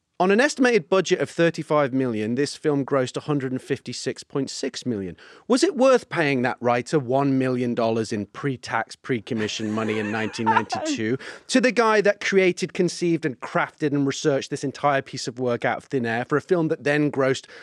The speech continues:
Speaker 1: a hundred and fifty-six point six million dollars? I would suggest that it was.
Speaker 2: Mm-mm. Yeah,
Speaker 1: Wonder
Speaker 2: I would,
Speaker 1: why I'm bringing that
Speaker 2: I
Speaker 1: up.
Speaker 2: can't imagine.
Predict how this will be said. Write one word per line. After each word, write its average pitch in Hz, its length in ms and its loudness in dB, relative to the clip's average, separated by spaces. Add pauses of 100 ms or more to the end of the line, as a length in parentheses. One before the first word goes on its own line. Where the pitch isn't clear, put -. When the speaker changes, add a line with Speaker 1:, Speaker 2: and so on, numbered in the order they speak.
(100)
Speaker 1:
a 147 80 2
hundred 165 320 2
and 160 80 0
fifty-six - 560 0
point 208 280 0
six - 320 -4
million 233 360 -2
dollars? 277 340 0 (340)
I 494 180 4
would 415 120 6
suggest 196 400 0
that 160 120 4
it 143 120 2
was. 101 460 -2
Speaker 2:
Mm-mm. 160 640 -6 (100)
Yeah, 247 160 2
Speaker 1:
Wonder 254 140 6
Speaker 2:
I - 20 6
would, 233 80 4
Speaker 1:
why 226 140 4
I'm 196 80 2
bringing 160 280 4
that 139 200 2
Speaker 2:
I 214 60 2
Speaker 1:
up. - 40 -8
Speaker 2:
can't 208 240 2
imagine. 165 560 0